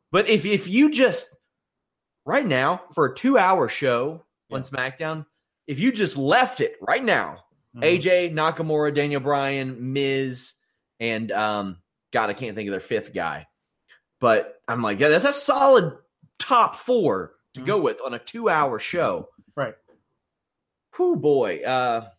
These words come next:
Speaker 1: also,
Speaker 2: Yeah.
Speaker 1: there, there's no reason why Joe shouldn't be helping Roman Reigns win the title at Gre-, Greatest Royal Rumble.
Speaker 2: This is the ki-, he, he's, Joe presents himself as, as preternaturally smart, like a really smart and thoughtful dude.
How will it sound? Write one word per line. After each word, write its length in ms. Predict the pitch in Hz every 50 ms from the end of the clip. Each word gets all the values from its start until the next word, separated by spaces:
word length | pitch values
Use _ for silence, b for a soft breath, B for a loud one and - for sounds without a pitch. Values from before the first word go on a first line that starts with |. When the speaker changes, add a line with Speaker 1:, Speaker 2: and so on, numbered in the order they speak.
| _ _ _ _ _ _ _
Speaker 1:
also, 600 | - 202 247 220 214 214 190 156 139 131 127 - -
Speaker 2:
Yeah. 60 | 131
Speaker 1:
there, 180 | 147 208 240 226
there's 220 | 214 262 262 180
no 100 | 180 214
reason 340 | 202 170 170 185 165 156 147 147
why 160 | 139 131 120
Joe 380 | 117 - 117 135 139 147 139 127
shouldn't 340 | 127 - - 151 143 139 135
be 120 | 131 120
helping 400 | 107 131 131 131 131 135 110 107
Roman 300 | 107 120 123 120 113 107
Reigns 340 | 110 117 120 123 117 110 101
win 240 | 82 101 113 117 117
the 80 | 104
title 400 | 98 - 117 110 113 104 95 87
at 100 | 82 92
Gre-, 300 | 92 110 104 98 95 - 101
Greatest 360 | 101 120 117 110 104 - -
Royal 160 | 117 104 95
Rumble. 360 | 95 101 104 98 78 - - _ _ _ _ _ _
Speaker 2:
This 240 | 214 269 269 - 330
is 140 | 320 247
the 80 | 214 302
ki-, 280 | 311 - 254 185 190 202
he, 180 | 220 254 262 185
he's, 360 | 202 302 302 311 226 - - _ _ _ _ _ - - -
Joe 220 | 151 - 247 285
presents 440 | 277 262 202 139 185 202 196 - -
himself 480 | - 127 110 - - 95 - - - - _ _ _ _ _ _ _ _ _ -
as, 240 | 170 185 160 143 - _ _ _ _ _ _
as 320 | 190 180 160 139 - - _ _ _ _ 170 _ _ _
preternaturally 840 | - 269 247 208 254 220 214 226 220 - - 214 190 170 160 143 143
smart, 840 | 143 - - - - - 117 127 131 113 95 - _ _ - - _ _ _ _ _ _ _ _ _ _ _ _ _ _
like 140 | - 196 -
a 60 | 196 190
really 360 | 208 254 294 311 285 254 196
smart 540 | 143 - - - 180 190 202 226 240 214 -
and 140 | 165 165 143
thoughtful 600 | - - - - 202 190 185 - - - - 160 143
dude. 440 | - 151 151 143 123 110 101 98